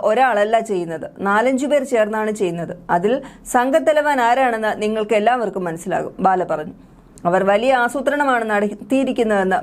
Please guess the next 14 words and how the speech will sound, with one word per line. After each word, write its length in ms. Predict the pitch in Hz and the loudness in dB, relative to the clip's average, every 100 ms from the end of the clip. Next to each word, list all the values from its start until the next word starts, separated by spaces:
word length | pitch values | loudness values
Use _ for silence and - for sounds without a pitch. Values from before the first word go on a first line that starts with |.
| 185 | 2
ബാല 220 | 185 190 175 | 0 0 0
ആരോപിക്കുന്നു. 520 | 170 180 170 165 165 - - - - - 240 | 0 0 -2 -6 -10 -12 -18 -20 -20 -4 0
ആദ്യം 300 | 277 285 320 277 | 2 2 2 2
നിയമപരമായി 680 | 285 311 311 302 285 277 240 240 | 2 2 4 2 2 0 0 0
എന്റെ 140 | 240 214 | 2 2
വാ 80 | 202 | 2
അടച്ചു. 300 | 180 165 - - - - | 0 -2 -8 -20 -20 -2
അവർക്ക് 260 | 180 202 220 214 | 0 2 2 2
എന്തും 220 | 240 262 | 2 2
പറയാം. 260 | 233 180 - - 185 | 2 0 -4 -2 2
ബാല 280 | 190 208 - 190 | 2 2 0 2
റേപ്പ് 240 | 233 262 269 | 2 0 -2
ചെയ്തു, 240 | 240 220 226 202 | 0 2 0 0
ചാരിറ്റിയൊക്കെ 640 | 240 220 233 254 262 240 | 0 2 2 0 0 0